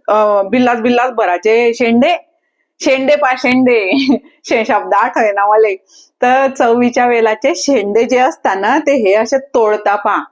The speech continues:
हे असे शेंडे, अं, बिल्लास बिल्लास भराचे शेंडे तोडता, त्याला म्हणतात डिऱ्या आमच्याकडे. तर हे एक अशी खास भाजी आहे आमच्याकडची, डिऱ्याची भाजी.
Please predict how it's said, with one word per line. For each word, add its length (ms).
हे 60
असे 240
शेंडे, 720
अं, 200
बिल्लास 300
बिल्लास 320
भराचे 300
शेंडे 320
तोडता, 340
त्याला 300
म्हणतात 260
डिऱ्या 300
आमच्याकडे. 760
तर 60
हे 260
एक 360
अशी 580
खास 360
भाजी 300
आहे 100
आमच्याकडची, 680
डिऱ्याची 500
भाजी. 340